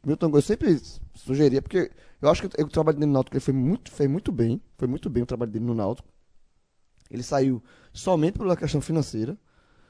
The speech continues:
Ele, ele, ele, se ele fica no Náutico, se o Náutico se a-, readequa financeiramente a folha, mas mantém o treinador, eu acho que ele, o Náutico não cairia pra Série C.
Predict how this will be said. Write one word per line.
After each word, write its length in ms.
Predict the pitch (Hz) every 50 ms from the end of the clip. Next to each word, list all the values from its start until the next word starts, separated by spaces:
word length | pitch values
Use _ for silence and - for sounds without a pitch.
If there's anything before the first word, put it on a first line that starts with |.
| _ _ _ _ -
Ele, 300 | 151 165 175 165 - - -
ele, 300 | 151 170 185 190 147 - -
ele, 340 | 147 156 165 180 190 175 143
se 220 | - - - 196
ele 140 | 233 262 247
fica 280 | - - 208 - 202
no 80 | 175 170
Náutico, 520 | 151 135 123 117 113 - - - 110 - _ _ _ -
se 160 | - - -
o 20 | 147
Náutico 340 | 156 175 185 - - 180 - _ _ _ _ _ _ _ _ _ _ _ _ _ _ _ _ _ _ _
se 260 | - - - - 185
a-, 220 | 202 202 175 - -
readequa 760 | 143 131 156 175 190 165 139 147 139 131 - - 120 110 101
financeiramente 880 | - - - 139 147 143 - 147 147 147 139 127 120 113 101 - - -
a 60 | 127
folha, 420 | - - - 117 113 101 82 76 - - - - _ _ _ -
mas 320 | 113 135 139 139 131 107
mantém 360 | 147 160 160 143 - 151 156
o 40 | 151
treinador, 480 | - 165 160 151 131 113 120 120 113 - - _ _ _ _ -
eu 120 | - 160
acho 120 | 160 151 -
que 120 | - 165
ele, 260 | 160 156 151 135 120 - - - - - - - - - -
o 60 | 143
Náutico 240 | 147 156 151 - 165
não 80 | 196 208
cairia 440 | - 214 190 156 139 131 156 - - - - - - - -
pra 120 | - 127 131
Série 240 | - - 139 131
C. 360 | 127 - - 127 127 - -